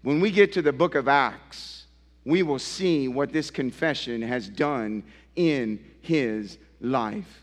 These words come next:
"You are the Christ, the Son of the living God." I want you to know this morning that there's no greater statement,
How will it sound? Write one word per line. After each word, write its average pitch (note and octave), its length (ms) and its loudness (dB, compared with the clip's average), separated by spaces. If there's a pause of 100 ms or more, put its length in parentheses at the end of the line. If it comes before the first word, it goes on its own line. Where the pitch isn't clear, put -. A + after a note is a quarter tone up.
(220)
"You F3+ 260 -2
are C#3 140 4
the A#2 160 -2
Christ, A#2 680 -4 (220)
the C3+ 220 -2
Son A2 800 -2 (220)
of B2 200 -4
the B2 120 -2
living C3+ 560 -2 (300)
God." A2+ 420 -4 (1300)
I C3 80 -4
want D#3+ 240 0
you D#3+ 60 -2
to C#3+ 120 0
know D3 200 0
this B2+ 240 -8
morning G#2 460 -8 (640)
that C3+ 140 -2
there's C#3 240 -2
no C#3 160 0
greater C#3 320 -2
statement, A2 560 -8